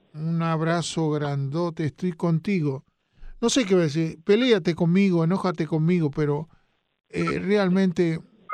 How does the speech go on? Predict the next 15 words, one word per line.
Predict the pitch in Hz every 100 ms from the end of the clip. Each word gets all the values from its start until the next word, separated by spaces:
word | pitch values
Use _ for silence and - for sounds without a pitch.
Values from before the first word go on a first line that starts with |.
| - - _ _ _ _ _ _
te | 202
acompaño | 185 175 151 214 190 165 143 - _ _ -
y, | 160 151 151 151 160 175 - -
y | 175
mirarlo | 165 180 208 196
de | 165
afuera | 151 - 196 170
para | 151 147 143
mí | 160 180 170
es | 143
más | 156 143
fácil | 156 139 123 139 135
que | 143
para | 123 135 131
ti. | - 120 123